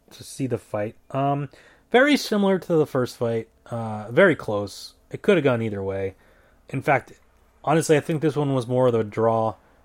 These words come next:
than the last one, although I would have given the last one to Triple G. This one, Canelo ends up winning, getting, getting the, the majority decision. Um, uh, one, one, uh,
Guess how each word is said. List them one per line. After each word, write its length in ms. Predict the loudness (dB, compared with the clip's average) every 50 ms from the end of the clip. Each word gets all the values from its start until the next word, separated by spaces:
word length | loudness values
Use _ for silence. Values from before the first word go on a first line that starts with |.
| _ _
than 140 | -10 -10 -8
the 60 | -4
last 340 | 0 2 2 2 2 0 -6
one, 280 | -12 -10 -10 -10 -12 -16 _ -6
although 180 | -4 0 2 2
I 60 | 2
would 160 | 4 2 2
have 100 | 0 0
given 140 | 0 -2 -2
the 60 | -2
last 260 | -2 -2 -2 -4 -4 -6
one 160 | -8 -8 -8
to 80 | -12
Triple 540 | -16 -10 -8 -8 -8 -6 -6 -6 -6 -8 -10 _ _ _ _ _ _ _ _ -14
G. 360 | -8 -2 0 2 2 2 2
This 240 | 0 -2 -4 -4 -4
one, 380 | -4 -2 -2 -2 -4 -6 -8 -10 _ _
Canelo 480 | -6 -2 0 2 2 2 2 2 0 -2
ends 160 | -4 0 -2
up 200 | -2 -2 -2 -8
winning, 260 | -6 -6 -6 -6 -4
getting, 260 | -6 -6 -6 -8 -6
getting 280 | -4 -4 -2 -2 -4 -4
the, 180 | -4 -4 -6 -8 _ -20 -20 -20 _ -20 _ _ _ _ _ _ _ _ _
the 220 | -8 -6 -6 -4 -6
majority 800 | -6 -8 -6 -4 -4 -4 -4 -2 0 4 6 6 6 6 4
decision. 720 | -2 -2 -6 -6 -6 -6 -6 -6 -6 -8 -8 -8 -10 -12 -14 -12 -12
Um, 460 | -10 -10 -8 -10 -10 -12 -12 -16 -16 _ _ _ _ _ _ _ _ _ _ _ _ _ _ _ _ _ _ _ _ _ _ _ _ _ _ -20 -14 -10
uh, 220 | -8 -8 -8 -8 -8
one, 600 | -8 -6 -2 0 2 2 0 0 -4 -6 -8 -4
one, 320 | -2 0 0 0 -2 -2
uh, 300 | -2 0 2 2 0 0